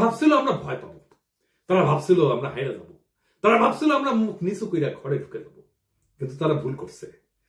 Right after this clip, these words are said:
আমরা পিছু হটিনি, আমরা সামনে আগাইছি, আমরা থামিনি, আমরা ঝড় তুলছি, আমরা চুপ থাকিনি, আমরা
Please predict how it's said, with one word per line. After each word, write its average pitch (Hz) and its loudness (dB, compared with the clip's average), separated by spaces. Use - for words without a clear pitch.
আমরা 156 2
পিছু 165 0
হটিনি, 110 -6
আমরা 147 2
সামনে 127 -10
আগাইছি, - -18
আমরা 196 6
থামিনি, 262 0
আমরা 139 -2
ঝড় 180 0
তুলছি, - -14
আমরা 135 -4
চুপ - -2
থাকিনি, 113 -8
আমরা 139 2